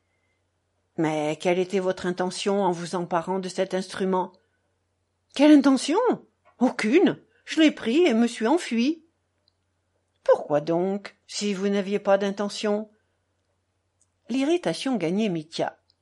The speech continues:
Il fixait le gamin avec un mauvais sourire,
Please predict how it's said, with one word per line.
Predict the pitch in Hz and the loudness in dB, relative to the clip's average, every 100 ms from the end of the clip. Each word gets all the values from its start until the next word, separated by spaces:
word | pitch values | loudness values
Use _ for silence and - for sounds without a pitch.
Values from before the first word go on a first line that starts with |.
| _ 214 | _ -6
Il | 196 | -6
fixait | - 302 302 - 202 180 | -4 -6 -6 -2 -2 0
le | 143 - - | -2 -6 -10
gamin | 170 208 226 294 359 - - - | 0 2 2 0 -2 -10 -20 -6
avec | 262 320 | -2 -2
un | 240 | 0
mauvais | 214 262 359 | 0 0 -2
sourire, | - 214 180 165 165 - | -4 -6 -4 -2 -4 -8